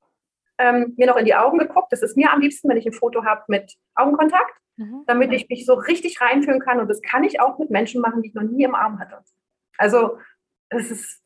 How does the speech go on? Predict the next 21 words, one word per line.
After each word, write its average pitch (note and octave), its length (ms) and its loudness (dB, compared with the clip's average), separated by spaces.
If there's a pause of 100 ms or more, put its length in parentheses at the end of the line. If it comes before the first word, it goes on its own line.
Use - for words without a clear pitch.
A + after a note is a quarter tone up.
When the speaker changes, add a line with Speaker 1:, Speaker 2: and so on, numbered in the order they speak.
Speaker 1:
wirklich A#3+ 380 -4
irre. F#3+ 160 0
Und F3+ 120 0
da F#3 40 0
kann B3 220 0
man C#4+ 140 2
tatsächlich A3+ 640 -2
wirklich A#3+ 420 -4
über G#3 220 0
die G3 100 -10
Ferne G3 440 -2
eine F3 100 -14
Menge D#3+ 240 -16
machen. - 340 -20 (320)
Gerade G#3 300 0
wenn G#3+ 100 2
man G3+ 160 0
in G3+ 100 -4
diese G3 220 -2
Analysen F#3 420 -4
geht. - 220 -20